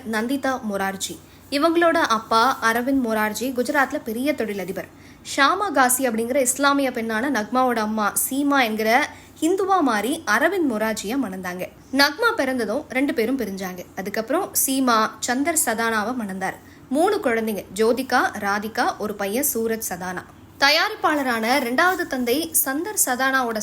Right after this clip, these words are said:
செல்வாக்கால நக்மாவுக்கு முதல் படமே சல்மான் கானோட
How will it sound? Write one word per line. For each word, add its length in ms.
செல்வாக்கால 640
நக்மாவுக்கு 680
முதல் 320
படமே 420
சல்மான் 420
கானோட 260